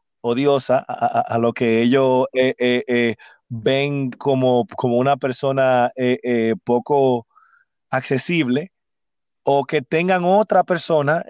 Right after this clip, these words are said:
en, en su vida que sea poco accesible, que tú le des un mensaje, oye, un, un, un mensaje, un, un mensaje a todos ellos de, de, eh, de cierre de cómo ser o cómo tratar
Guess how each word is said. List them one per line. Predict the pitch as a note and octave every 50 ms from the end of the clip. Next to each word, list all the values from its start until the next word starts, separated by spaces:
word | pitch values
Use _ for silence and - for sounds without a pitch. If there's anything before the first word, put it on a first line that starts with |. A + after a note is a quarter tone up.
| F2+ F#2
en, | C#3 C#3 C3 C3 C3 C3 B2+ B2+ B2+ A#2+ A#2+ A#2+ A2+ - _ _ _ _ _ _ _ _ _ _ _ _ _ _
en | - C3 C3 B2+ B2+ B2+
su | B2 - C3+ B2+
vida | A#2+ D3 C#3 C3+ B2 B2
que | A#2+ - B2
sea | - - B2+ B2+ B2
poco | - - C#3+ C#3+ - C#3+
accesible, | C3+ - - - C3+ - - C3 A2+ G#2+ G#2 A2 A#2 - _ - - - _ _
que | - C#3+
tú | B2+ F3+
le | F3+ F#3
des | F#3+ F#3 F3 - - _
un | - F#3+ G#3 G#3
mensaje, | G3 F#3 E3 - - D#3 D3 D3+ D3 C#3+ - - _ _ _ _ _ _ _ _
oye, | - C#3+ C#3+ D3 D3 D3+ C3+ - _ _ _
un, | C3 C3 -
un, | - B2 - - - -
un | - B2+ C3
mensaje, | C3+ C3+ B2+ - C3 A#2+ A#2+ A2+ - - _ _
un, | - C3+ C#3+ D3+ C#3 - - - - -
un | - E3 F#3
mensaje | G3+ G3+ G3 F3+ - - E3+ D3+ C3+ C3+ C3 D3+ _ _ _ _ _ -
a | C3 C3
todos | - - D#3 D#3+ E3+ E3 D#3 C3 D3+
ellos | D3 B2+ B2 A2+ A2+ G#2+ - - _ _ _ _ _ _
de, | - B2 B2+ C3+ C3+ C3 C3 B2+ -
de, | - A#2+ A#2+ A2+ C3+ C3 B2+ B2+ B2 A#2+ - -
eh, | A#2+ B2+ B2+ B2 A#2+ A#2 A2 - - - - - - A3+ - _ _
de | - D3 C#3+
cierre | - - F3 F3 E3+ D#3+ C#3 A#2+ - A2 G#2+ G#2+ _ _ _ _ _ _ _
de | C3+ B2 B2 A#2
cómo | - - D3 D3 D3 D3 D3 C#3
ser | - - - C3+ B2 A#2+ A#2
o | A2+ A2+
cómo | - C#3 C3+ C#3 D3
tratar | C3+ C3+ B2+ A#2+ - A#2+ G#2+ G2+ G2 G2 -